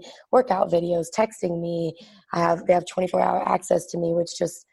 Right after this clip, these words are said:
makes, I think, their plan of care go so differently.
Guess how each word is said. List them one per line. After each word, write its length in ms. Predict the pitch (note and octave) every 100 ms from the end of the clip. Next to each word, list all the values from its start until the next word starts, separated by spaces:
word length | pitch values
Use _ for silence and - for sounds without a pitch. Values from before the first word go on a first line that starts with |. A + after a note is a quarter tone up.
| _ _ _ -
makes, 300 | F3+ F3 -
I 120 | E3
think, 220 | E3+ E3+
their 100 | F3
plan 280 | E3 - E3+
of 100 | E3
care 340 | - F3 F3 E3+
go 100 | - F3+
so 340 | - - F3+
differently. 720 | F3+ - - - - - E3